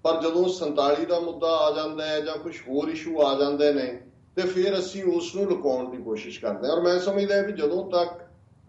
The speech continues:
ਅਸੀਂ ਇਮਾਨਦਾਰੀ ਨਾਲ ਜੋ ਬੀਤੇ 'ਚ ਹੋਇਆ, ਜੋ ਅੱਜ ਹੋ ਰਿਹਾ ਹੈ,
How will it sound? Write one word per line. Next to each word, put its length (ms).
ਅਸੀਂ 320
ਇਮਾਨਦਾਰੀ 680
ਨਾਲ 380
ਜੋ 120
ਬੀਤੇ 500
'ਚ 120
ਹੋਇਆ, 420
ਜੋ 280
ਅੱਜ 160
ਹੋ 280
ਰਿਹਾ 180
ਹੈ, 300